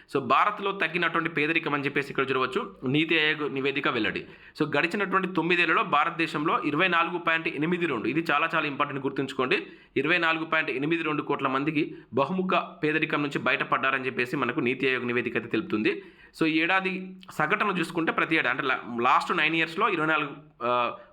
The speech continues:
పాయింట్ ఎనిమిది రెండు కోట్ల మంది అయితే, so ఇయర్ వైజ్‌గా చూసుకుంటే మనకు రెండు పాయింట్ ఏడు ఐదు కోట్ల మంది పేదరికం నుంచి బయటపడినారట. So అత్యధికంగా మన దేశంలో ఉత్తరప్రదేశ్, బీహార్, మధ్యప్రదేశ్లో అత్యధిక స్థాయిలో పేదరికం నుంచి తగ్గినట్టుగా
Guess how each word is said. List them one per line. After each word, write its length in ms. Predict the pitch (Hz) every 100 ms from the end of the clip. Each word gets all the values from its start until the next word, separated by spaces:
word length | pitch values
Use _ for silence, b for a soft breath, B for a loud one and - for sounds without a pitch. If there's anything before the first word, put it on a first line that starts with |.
| -
పాయింట్ 220 | 143 143 135 -
ఎనిమిది 240 | 143 175 165
రెండు 120 | 160
కోట్ల 240 | 151 143
మంది 200 | 135 131
అయితే, 180 | 131 214 262 B B B -
so 80 | 143
ఇయర్ 160 | 156 202 196
వైజ్‌గా 240 | 180 170
చూసుకుంటే 280 | 156 170 156
మనకు 160 | 147 175 151
రెండు 160 | 170 185 175
పాయింట్ 220 | 165 165
ఏడు 520 | - 147 170 170 170 139
ఐదు 120 | 151 151
కోట్ల 280 | 151 143 139
మంది 160 | 139 208 -
పేదరికం 340 | 151 143 151 139
నుంచి 140 | 151 147
బయటపడినారట. 500 | 113 113 85 85 - B B B
So 60 | - -
అత్యధికంగా 460 | 214 208 202 190
మన 140 | 185 175 165 - - 120 151
దేశంలో 300 | 175 175 165
ఉత్తరప్రదేశ్, 580 | 165 165 180 170 170 170
బీహార్, 340 | 147 156 147
మధ్యప్రదేశ్లో 560 | 135 139 139 135 131 170
అత్యధిక 320 | - 143 135
స్థాయిలో 360 | - 127 131 233 143
పేదరికం 340 | 139 139 135
నుంచి 120 | 127
తగ్గినట్టుగా 500 | 123 110 117 104 151